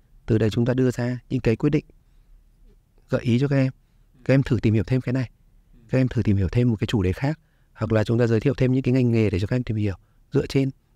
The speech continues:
những cái dữ liệu mà chúng ta có. Thì đấy là câu chuyện chúng ta chuyển đổi số.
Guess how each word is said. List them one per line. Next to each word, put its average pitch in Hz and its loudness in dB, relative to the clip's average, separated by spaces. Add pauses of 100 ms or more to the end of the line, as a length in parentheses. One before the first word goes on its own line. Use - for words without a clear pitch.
(260)
những 135 0
cái 113 0
dữ 139 2
liệu 160 2
mà 135 -2
chúng 120 -2
ta 139 -2
có. 123 -4 (480)
Thì - -10
đấy 117 2
là 151 0
câu 143 -2
chuyện 143 0
chúng 123 0
ta - 2
chuyển 107 -2
đổi 87 -2
số. 120 -2